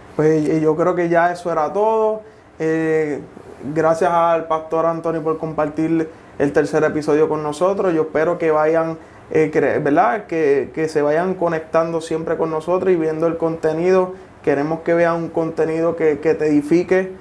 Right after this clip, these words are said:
que sea un contenido que... Entonces, ya te-, como ya vimos, ya terminamos el tercer episodio. Eh, gracias a, a, a Dios y gracias al Pastor Anthony, ya lo había dicho, pero se nos cortó el video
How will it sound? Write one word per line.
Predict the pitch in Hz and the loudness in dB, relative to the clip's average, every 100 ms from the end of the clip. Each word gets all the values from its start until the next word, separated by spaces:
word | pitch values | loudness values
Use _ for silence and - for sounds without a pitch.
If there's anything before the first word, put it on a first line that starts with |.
| - - - | -20 -12 -2
que | 160 | 0
sea | 160 147 | 2 0
un | 160 | 0
contenido | 160 165 165 165 165 165 165 | -2 -2 0 0 2 2 2
que... | 160 | 2
Entonces, | 202 196 240 269 262 - 220 208 - - - | 2 4 4 4 2 4 2 2 -8 -16 -6
ya | 160 160 170 | 2 4 4
te-, | 165 | -2
como | 175 170 165 165 | -4 0 0 0
ya | 156 156 170 | 2 4 4
vimos, | 214 214 | 2 0
ya | 170 | 0
terminamos | 160 170 175 180 190 | 0 -2 0 2 0
el | 185 | 0
tercer | 185 190 190 | -2 0 0
episodio. | 190 196 226 226 214 196 196 - - - - | 0 0 2 4 2 0 -2 -10 -20 -10 -2
Eh, | |
gracias | 147 160 160 175 | 2 2 2 2
a, | 180 180 | 4 4
a, | 170 170 - 165 | 2 0 2 0
a | 160 | 2
Dios | 196 226 240 220 | 2 2 0 -6
y | 151 170 160 160 156 147 | -4 0 0 0 0 0
gracias | 147 147 160 | 0 0 2
al | 160 156 | 2 0
Pastor | 160 - 175 | -4 0 0
Anthony, | 214 208 180 | 0 0 0
ya | 156 | 2
lo | 151 | 4
había | 151 165 | 4 4
dicho, | 175 214 - 170 - - - - | 2 0 -2 -4 -6 -20 -20 2
pero | 240 254 | 4 8
se | 233 | 6
nos | 208 | 6
cortó | - 160 160 | 2 0 0
el | 180 | 0
video | 220 240 233 214 202 208 | 2 4 6 4 2 0